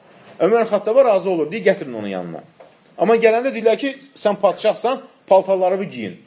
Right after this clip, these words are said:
Geyinir qızıl, gümüş, rəngarəng paltarlar. Mədinəyə gələndə hər kəs çıxıb baxır, "Görəsən bu kimdir?" Mədinədə şey görüblər. Gəlirlər, meşə deyir, "Hardadır xəlifə?" Deyirlər ki, "Xəlifə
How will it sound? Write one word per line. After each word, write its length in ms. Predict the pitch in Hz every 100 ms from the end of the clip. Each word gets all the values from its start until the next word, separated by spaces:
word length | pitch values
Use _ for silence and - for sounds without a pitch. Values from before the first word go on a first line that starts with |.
| _ - -
Geyinir 460 | 160 170 170 185 -
qızıl, 600 | 156 139 156 175 156 139
gümüş, 640 | 156 160 170 180 151 - - _
rəngarəng 520 | 113 165 170 147 160
paltarlar. 600 | 147 160 139 143 139 170 - - _ -
Mədinəyə 400 | 151 156 160 196
gələndə 260 | 170 160 175 180
hər 100 | 160
kəs 140 | 160 -
çıxıb 180 | - 139
baxır, 240 | 120 156 131
"Görəsən 360 | 143 151 135
bu 100 | 127
kimdir?" 340 | 127 170 113 - - _ _ _ _
Mədinədə 400 | 151 147 180 180
şey 220 | 170 156
görüblər. 440 | 127 95 85 92 143 - _ _ _ _ _ _ _ _ _ _ _ -
Gəlirlər, 360 | 196 233 208 180
meşə 200 | 170 208
deyir, 120 | 220
"Hardadır 360 | 220 254 202 160
xəlifə?" 480 | 151 139 139 190 254 - _ _ _ _
Deyirlər 280 | 214 247 233
ki, 80 | 233
"Xəlifə 360 | 220 214 214